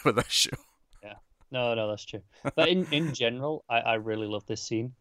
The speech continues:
Speaker 1: Oh, no, I
Speaker 2: Um,
Speaker 1: like the scene. I like the scene. When, when I'm complaining about the video game, there was a moment earlier on in the conference room when they're having the big meeting, and Jack looks over at the screen and he sees the video game.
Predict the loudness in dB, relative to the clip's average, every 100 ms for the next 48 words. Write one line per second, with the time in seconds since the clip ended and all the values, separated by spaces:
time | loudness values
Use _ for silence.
0 | 2 8 8 10 10 10 6 0 0 -2
1 | -10 _ _ 6 6 6 0 -2 -4 -12
2 | -20 _ _ 6 8 8 6 4 4 6
3 | 6 4 2 4 4 4 2 2 -4 _
4 | _ _ 4 6 6 6 6 6 8 8
5 | 10 8 6 2 0 -2 0 -2 0 2
6 | 2 2 2 2 0 -2 -2 0 0 4
7 | 6 6 4 -2 -2 -2 -2 -2 0 0
8 | 0 -2 -2 -2 -2 -2 -2 0